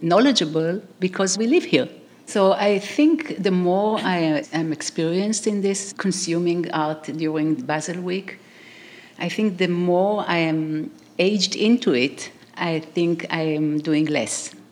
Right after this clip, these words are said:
I know how to focus more than before because I am familiar with varieties and what are the options, what are the exhibitions around town.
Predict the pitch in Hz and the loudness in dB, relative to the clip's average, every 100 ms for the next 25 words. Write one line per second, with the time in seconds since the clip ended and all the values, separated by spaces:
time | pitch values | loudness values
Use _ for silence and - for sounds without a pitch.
0 | - 156 170 180 233 202 151 170 165 156 | -8 -4 0 4 4 4 2 -2 -2 -6
1 | - 202 202 156 - - 170 180 190 185 | -4 -4 -2 -4 -4 -6 -4 0 2 2
2 | 165 160 151 - 262 247 226 185 - 180 | 0 0 -2 0 2 4 2 -4 -4 -4
3 | 165 - - 165 160 160 - 160 165 170 | -4 -8 -4 -2 -2 -2 -4 -2 0 2
4 | 160 156 143 151 - - 160 147 147 147 | 0 0 0 -2 -8 -10 -6 -4 -4 -6
5 | - 160 160 - 151 147 139 147 156 156 | -6 -6 -8 -12 -10 -8 -6 -4 -4 -2
6 | 156 147 151 156 - 165 156 143 143 - | -2 -2 -2 -4 -2 -2 0 0 -2 -2
7 | 147 143 147 135 127 - 147 - 151 160 | -4 -4 -4 -4 -6 -10 -10 -8 -6 -4
8 | 170 156 151 156 156 156 160 165 170 175 | -2 -2 -2 -2 -2 -2 -2 0 0 -2